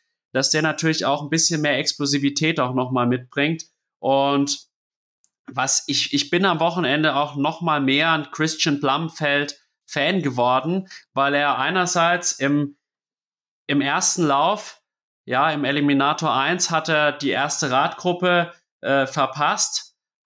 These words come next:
hat sich aber dann doch nochmal reingekämpft und hat durch einen schnellen Lauf die nächste Runde dann erreicht. Und dann auch am Ende war es ja auch so, dass, äh, Blumfeld erstmal einen Rückstand,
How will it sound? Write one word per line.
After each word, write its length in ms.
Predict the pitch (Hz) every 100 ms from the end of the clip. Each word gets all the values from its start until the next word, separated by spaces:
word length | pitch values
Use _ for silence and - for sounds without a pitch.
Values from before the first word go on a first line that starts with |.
| -
hat 160 | 147
sich 160 | 175 165
aber 160 | 156
dann 220 | 151 151 147
doch 160 | 165
nochmal 320 | 180 165 156
reingekämpft 880 | 131 135 175 185 180 175 180 175 - - _ _
und 320 | 139 147 143
hat 200 | 147 143
durch 180 | 147 151
einen 120 | 143
schnellen 400 | 143 139 139 139
Lauf 380 | 135 143 156 -
die 100 | 143
nächste 360 | 135 147 -
Runde 340 | 131 143 156 143
dann 160 | 135
erreicht. 640 | 123 123 117 147 208 - - _ _ -
Und 640 | 135 143 147 147 - -
dann 200 | 139 160
auch 220 | 139 147
am 140 | 147
Ende 440 | 131 143 175 127 120
war 100 | 127
es 120 | -
ja 160 | 139 123
auch 160 | 160
so, 440 | - 147 143 165 - _ _ _
dass, 380 | 135 139 139 147
äh, 200 | 139 135
Blumfeld 840 | 143 131 160 170 175 160 165 165 - _ _
erstmal 880 | - 139 160 - 165 151 156 165 160 - _
einen 480 | - 135 139 139 - _ -
Rückstand, 920 | 127 196 - - 147 147 185 - -